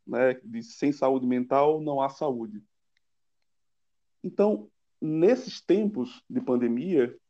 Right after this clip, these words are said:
o sus é essencial, né, é fundamental. É, o sus é público, né, é gratuito, então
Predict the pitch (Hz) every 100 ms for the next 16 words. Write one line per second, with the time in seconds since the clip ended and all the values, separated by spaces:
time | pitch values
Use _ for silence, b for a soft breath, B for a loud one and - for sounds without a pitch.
0 | _ 185 - - 202 190 156 160 175 190
1 | _ _ - 202 208 175 190 - 127 104
2 | - _ _ - 131 151 143 123 123 -
3 | 175 185 147 143 139 131 - - _ _
4 | _ _ _ _ _ _ _ _ - 135
5 | 139 139 139 - _ _ _ - 233 262
6 | 285 302 - - _ - 147 131 131 -
7 | 135 135 147 208 254 262 _ _ - 127
8 | 202 - 123 131 135 - 131 147 - 214
9 | 208 _ _ _ _ - 151 151 180 196